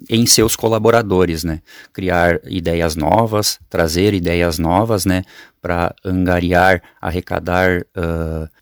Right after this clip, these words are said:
ampliar o, o, o recurso pra Cotriel, né? Serviços também, ajudando o seu, ah, associado, né? O seu, ah, cliente, né? Em várias áreas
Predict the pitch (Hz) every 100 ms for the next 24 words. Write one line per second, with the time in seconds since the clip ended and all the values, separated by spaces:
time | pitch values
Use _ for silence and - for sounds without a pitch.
0 | _ _ 104 110 113 92 104 113 104 -
1 | 101 98 92 92 87 87 98 92 - 101
2 | 120 - 90 87 95 98 - 90 82 95
3 | 135 98 98 - - _ - - 90 92
4 | 101 117 110 - 85 85 98 127 _ _
5 | - 95 95 90 95 98 95 87 - -
6 | 92 92 - 92 90 90 - 87 82 85
7 | - 90 - 82 80 107 113 92 90 90
8 | - _ - - 90 85 _ 92 85 82
9 | 82 98 90 85 104 135 104 92 101 -
10 | - 110 98 92 98 104 92 87 92 95
11 | -